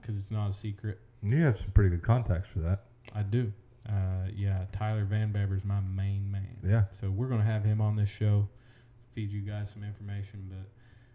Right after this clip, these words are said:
Speaker 1: that's really what we got for you today. Cabin Boys
Speaker 2: Brewery. Amazing
Speaker 1: Brewery.
Speaker 2: place.
Speaker 1: Go there, visit 'em. They're fantastic. I hope to meet the
Speaker 2: Anybody
Speaker 1: owners
Speaker 2: that
Speaker 1: one day.
Speaker 2: wants to play ring toss.
Speaker 1: <laughs> Yeah, you'll
Speaker 2: I, I, yeah, I'm, I like to bet on things, and I, I'll bet right now.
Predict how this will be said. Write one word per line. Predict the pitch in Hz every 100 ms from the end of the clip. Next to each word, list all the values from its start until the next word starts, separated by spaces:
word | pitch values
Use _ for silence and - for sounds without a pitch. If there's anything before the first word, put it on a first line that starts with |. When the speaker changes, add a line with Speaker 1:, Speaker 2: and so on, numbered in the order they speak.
| -
Speaker 1:
that's | 147 160
really | 170 165 170
what | 160
we | 143
got | 139 143 170 -
for | 151 135
you | 120
today. | 117 117 113 - - - -
Cabin | - 139 151 185
Boys | 180 175 180 185 190 - - - - - - -
Speaker 2:
Brewery. | 92 98 101 92 87 - 101
Amazing | 98 107 117
Speaker 1:
Brewery. | 104 95
Speaker 2:
place. | 98 87 85 117
Speaker 1:
Go | 135 151
there, | 156 170 175
visit | 151 143 127 123
'em. | 123 123 117 -
They're | 117 113
fantastic. | 123 120 135 123 113 -
I | 120
hope | 127 123
to | 120
meet | 120
the |
Speaker 2:
Anybody | 135 156 135 131
Speaker 1:
owners | 117
Speaker 2:
that |
Speaker 1:
one | 107
day. | 107
Speaker 2:
wants | 101
to | -
play | - 104 87 -
ring | 85 92 87
toss. | 95 82 82 - 113 110
Speaker 1:
<laughs> | 104 -
Yeah, | 135 139 131 127
you'll | 120 131
Speaker 2:
I, | 110 92 -
I, | 110 107
yeah, | 110 117
I'm, | 131 143
I | 117
like | 127 117 123
to | -
bet | 101 110 117
on | 117 110
things, | 117 120 131 - 98
and | 98
I, | 107
I'll | 104 104 104
bet | 85 101 104
right | 101 98 92
now. | 98 98 101